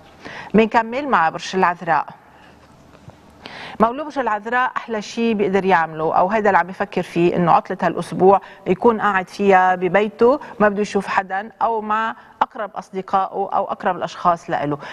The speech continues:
يعني اليوم، آه، بهالويك إند بفضل مولود برج العذراء إنه ما يوسع البكار كتير، بفضل يكون مع أصحاب،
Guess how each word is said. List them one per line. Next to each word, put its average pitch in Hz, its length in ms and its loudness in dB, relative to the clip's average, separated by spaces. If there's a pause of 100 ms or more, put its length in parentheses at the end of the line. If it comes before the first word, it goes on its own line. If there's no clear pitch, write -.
(120)
يعني 240 240 2
اليوم، 269 560 0
آه، 196 180 4
بهالويك 220 400 0
إند 214 200 2
بفضل 214 480 -2
مولود 196 400 2
برج 185 320 0
العذراء 175 560 0
إنه 190 220 0
ما 208 120 2
يوسع 214 440 2
البكار 160 480 0
كتير، 139 280 -8 (260)
بفضل 220 380 2
يكون 220 360 0
مع - 160 4
أصحاب، 180 420 2